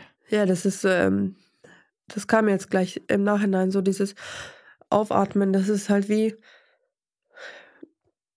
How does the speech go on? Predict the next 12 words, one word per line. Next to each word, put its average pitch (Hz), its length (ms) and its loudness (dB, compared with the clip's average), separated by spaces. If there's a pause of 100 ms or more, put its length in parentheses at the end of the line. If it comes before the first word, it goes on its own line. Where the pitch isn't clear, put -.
(320)
nimmst, 247 420 0
es 208 160 0
ist 226 140 0
nicht 233 220 0 (180)
meins. 214 540 0 (1200)
Und 202 380 0 (1500)
darauf 202 260 -2
habe 202 180 0
ich - 180 -6
auch - 160 -8
immer 220 280 0
so 214 280 0